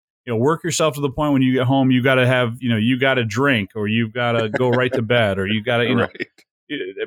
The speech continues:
Speaker 1: you know, that's, that's basically what you're asking of, of a lot of people. And people that have that type of drive don't work for other people.
Speaker 2: Mm-hmm.
Speaker 1: Th-, those people are the Izzy's and the Joels of the world that find a way to do it on their own. Like,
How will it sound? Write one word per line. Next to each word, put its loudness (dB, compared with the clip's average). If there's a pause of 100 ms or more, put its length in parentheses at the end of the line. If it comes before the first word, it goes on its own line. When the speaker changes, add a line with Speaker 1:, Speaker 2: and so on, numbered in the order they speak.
Speaker 1:
you -2
know, -2 (100)
that's, -6
that's -4
basically 0
what 0
you're 2
asking 0
of, -4
of -6
a -2
lot 0
of -6
people. -2
And -2 (440)
people -2
that 2
have 0
that 0
type 0
of -4
drive 0
don't -2
work 0
for -2
other 0
people. -8 (440)
Speaker 2:
Mm-hmm. -4
Speaker 1:
Th-, -4
those 0 (140)
people -2
are 0
the -4
Izzy's 2
and 2
the 2
Joels 2
of 0
the 2
world 2
that -4
find 0
a 0
way 4
to 2
do 0
it 2
on 2
their 0
own. -4
Like, -4